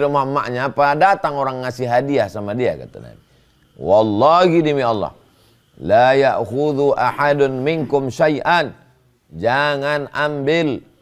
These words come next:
bi ghairi haqqihi, kecuali dengan haknya. Dia hanya boleh mengambil dari jatah amil lapan, seperdelapan. "Illa laqiyallaha ta'ala."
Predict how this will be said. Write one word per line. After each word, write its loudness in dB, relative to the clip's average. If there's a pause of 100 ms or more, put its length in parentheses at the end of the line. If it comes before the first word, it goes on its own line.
(460)
bi -4
ghairi 2
haqqihi, -4
kecuali -4
dengan -6
haknya. -8 (560)
Dia 0
hanya -4
boleh -2
mengambil -4
dari -2
jatah -2
amil -6 (720)
lapan, -6 (1080)
seperdelapan. -6 (800)
"Illa 6
laqiyallaha 4
ta'ala." 2